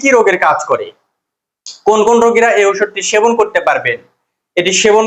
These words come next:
করার ফলে এর কোনো পার্শ্ব প্রতিক্রিয়া বা সাইড ইফেক্ট হতে পারে কিনা, এর দাম কত। তো সবকিছু জানতে অবশ্যই এই ভিডিওটি আপনারা শুরু থেকে শেষ পর্যন্ত একদম মনোযোগ সহকারে দেখবেন। তো চলুন এই সাইনোজেন ফর্টি এমজি ক্যাপসুলের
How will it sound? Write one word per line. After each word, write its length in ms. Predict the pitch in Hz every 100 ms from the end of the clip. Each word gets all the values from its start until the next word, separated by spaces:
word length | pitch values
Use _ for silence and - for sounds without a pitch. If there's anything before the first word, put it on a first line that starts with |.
| 226
করার 180 | 233 233
ফলে 160 | 233 233 214
এর 80 | 202
কোনো 120 | 196 170 -
পার্শ্ব 260 | 202 196 214
প্রতিক্রিয়া 420 | 220 220 214 220 226
বা 60 | 202 190
সাইড 200 | 180 196 208
ইফেক্ট 220 | 208 196 175
হতে 180 | 180 185
পারে 160 | 170 156 151
কিনা, 200 | 131 113 _ _ _ _ _ _ _
এর 120 | 170 175
দাম 140 | 196 202 196
কত। 160 | 170 - - - _ _ _ _
তো 60 | - 175
সবকিছু 380 | 214 220 254 254 247
জানতে 200 | 247 247 196
অবশ্যই 340 | 214 214 247 226
এই 80 | 233
ভিডিওটি 300 | 226 226 233 233
আপনারা 240 | 233 202 151 -
শুরু 140 | 190 202
থেকে 140 | 233 226 202
শেষ 120 | 202 -
পর্যন্ত 300 | 233 233 233 208 214
একদম 260 | 185 151 151 - _ _ 165
মনোযোগ 300 | 180 190 185
সহকারে 380 | 185 185 190 165 151
দেখবেন। 300 | 139 120 110 - _ _ _ _ _ _ _ _
তো 40 | 190 190
চলুন 240 | 262 240 233 -
এই 100 | 175 147 156 -
সাইনোজেন 580 | - 196 220 - 170 147 - _ -
ফর্টি 220 | 180 185 220
এমজি 180 | 214 220
ক্যাপসুলের 380 | 214 214 233